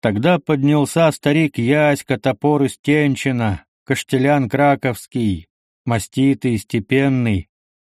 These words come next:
возбуждавший страх высотой своего положения, и сказал:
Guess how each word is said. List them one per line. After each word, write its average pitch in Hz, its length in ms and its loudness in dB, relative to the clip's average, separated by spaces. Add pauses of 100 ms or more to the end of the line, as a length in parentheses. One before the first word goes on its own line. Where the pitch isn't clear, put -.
возбуждавший 135 960 0
страх - 400 -4
высотой 135 500 -2
своего 131 460 -2
положения, 127 720 -2
и - 180 -6
сказал: 117 600 -4